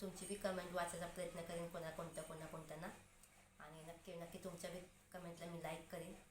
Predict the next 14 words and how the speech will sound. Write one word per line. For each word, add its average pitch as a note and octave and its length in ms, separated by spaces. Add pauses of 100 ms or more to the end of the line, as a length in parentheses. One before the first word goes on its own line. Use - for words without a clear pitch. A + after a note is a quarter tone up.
मग F3 180
ती E3+ 100 (100)
चांगली E3 320
असो E3 240
किंवा E3 180
वाईट D#3 260
असो E3 240 (340)
तरी E3 140
मी E3+ 160
लाईक - 260
करत D3+ 260
जाईन, D#3+ 300
जाऊ D#3 240
द्या. F3 100